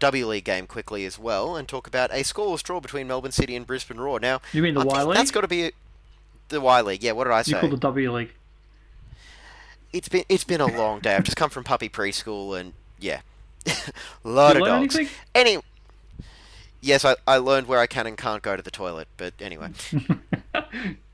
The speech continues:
Speaker 1: Yes. Yes, definitely. So, uh, Jack Hingett came on. Uh, he's working his way back from a A C L tear as well. So, um,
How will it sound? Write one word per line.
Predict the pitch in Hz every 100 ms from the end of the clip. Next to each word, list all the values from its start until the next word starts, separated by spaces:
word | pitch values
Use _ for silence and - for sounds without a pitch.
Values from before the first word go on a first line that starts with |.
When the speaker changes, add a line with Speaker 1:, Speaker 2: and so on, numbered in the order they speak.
| _ _ _ _ - - - - - - - - - -
Speaker 1:
Yes. | 117 - - - 143 - - - - - - -
Yes, | 120 -
definitely. | 135 143 117 113
So, | 147 139 143
uh, | 147
Jack | 135 160 190
Hingett | - 156 156
came | - 147 143
on. | 147 196
Uh, | 151 143
he's | 143 131
working | 160 156 135
his | 113
way | 117
back | 107 107 107
from | - 123 117 117
a | 110 107
A | 110 110
C | - 104
L | 104
tear | 101 120 104
as | 98
well. | 110 110
So, | 131 117 - - -
um, | - 160 160